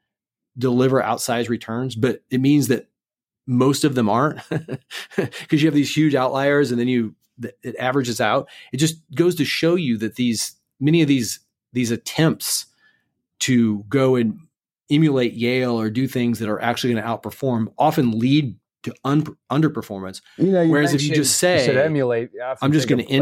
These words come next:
Speaker 1: index,"
Speaker 2: really it's copycatting, right?
Speaker 1: you know
Speaker 2: If
Speaker 1: you're
Speaker 2: you
Speaker 1: gonna
Speaker 2: were
Speaker 1: at least
Speaker 2: trying to
Speaker 1: get the market
Speaker 2: copycat an
Speaker 1: performance,
Speaker 2: endowment
Speaker 1: which
Speaker 2: or
Speaker 1: is gonna be
Speaker 2: copycat
Speaker 1: better
Speaker 2: the guy
Speaker 1: than
Speaker 2: you
Speaker 1: most
Speaker 2: mentioned
Speaker 1: everybody
Speaker 2: earlier,
Speaker 1: else.
Speaker 2: Peter Lynch and Bill
Speaker 1: <laughs>
Speaker 2: Miller and others. And as I, as I recall from,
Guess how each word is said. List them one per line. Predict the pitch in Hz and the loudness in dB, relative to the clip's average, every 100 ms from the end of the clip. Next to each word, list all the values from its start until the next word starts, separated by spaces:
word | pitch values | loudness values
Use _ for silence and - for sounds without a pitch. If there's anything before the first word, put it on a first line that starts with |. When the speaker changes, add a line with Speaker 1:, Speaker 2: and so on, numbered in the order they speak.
| 123 | 0
Speaker 1:
index," | 76 123 | -4 -4
Speaker 2:
really | 120 | -4
it's | 104 - | -4 -6
copycatting, | - 151 117 98 104 92 92 | -4 -4 -4 -8 -8 -8 -8
right? | 107 147 | 0 2
Speaker 1:
you | |
know | 156 165 | 4 4
Speaker 2:
If | |
Speaker 1:
you're | 156 | 2
Speaker 2:
you | 135 | 2
Speaker 1:
gonna | 135 | 0
Speaker 2:
were | |
Speaker 1:
at | 120 | 0
least | 143 | -2
Speaker 2:
trying | - | -2
to | 131 | -4
Speaker 1:
get | |
the | - | 0
market | 120 131 117 | 2 0 -2
Speaker 2:
copycat | |
an | |
Speaker 1:
performance, | 117 107 107 101 | 0 0 -4 -6
Speaker 2:
endowment | 101 110 107 | -4 -4 -2
Speaker 1:
which | 127 | -4
Speaker 2:
or | 143 | -2
Speaker 1:
is | |
gonna | 135 131 | 0 0
be | 127 | 0
Speaker 2:
copycat | |
Speaker 1:
better | 113 135 131 | 0 0 0
Speaker 2:
the | |
guy | |
Speaker 1:
than | 120 | 0
Speaker 2:
you | 120 | 0
Speaker 1:
most | 117 117 | 0 0
Speaker 2:
mentioned | |
Speaker 1:
everybody | 110 107 104 | 0 2 0
Speaker 2:
earlier, | 98 | -2
Speaker 1:
else. | - | -6
Speaker 2:
Peter | 113 104 | -8 -4
Lynch | 101 101 104 - 101 | 0 0 0 -2 -2
and | 82 | -2
Bill | 104 98 | 0 0
Speaker 1:
<laughs> | |
Speaker 2:
Miller | 101 101 101 95 | 0 2 2 0
and | 92 | 0
others. | 107 107 98 90 92 | 2 2 2 -2 -8
And | 95 90 98 - | -10 -12 -12 -8
as | 104 117 | -4 2
I, | 127 | 2
as | - 117 113 | 2 0 2
I | 131 | 0
recall | 131 - 123 117 | 0 -2 0 0
from, | 107 107 104 95 | -2 -6 -8 -8